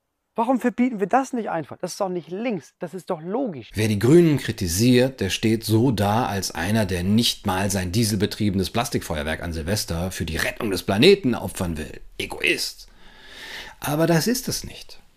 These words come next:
Speaker 2: Dass wir irgendwann kein Plastik mehr bes-, benutzen dürfen oder besitzen dürfen,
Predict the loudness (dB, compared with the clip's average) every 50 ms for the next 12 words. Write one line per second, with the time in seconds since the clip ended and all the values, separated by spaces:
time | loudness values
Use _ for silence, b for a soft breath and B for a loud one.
0 | _ _ _ -20 -16 -6 -4 -2 -2 -2 -2 -2 -2 -2 0 2 4 4 4 4
1 | 2 0 -2 -4 -4 -2 -2 -2 0 0 -2 -4 -2 -2 -4 -2 -2 -4 -6 -8
2 | -8 -6 -6 -6 -8 -8 -8 -6 -4 -2 -2 -2 -2 -4 -4 -2 -2 -4 -4 -6
3 | -12 -16 -20 -16 -14 -12 -10 -6 -4 -2 -2 -2 -2 -2 -2 -2 -2 -2 -4 -6
4 | -8 -4 -4 -4 -4 -4 -4 -6 -6 -6 -6 -6 -8 -4 -2 -2 -2 -2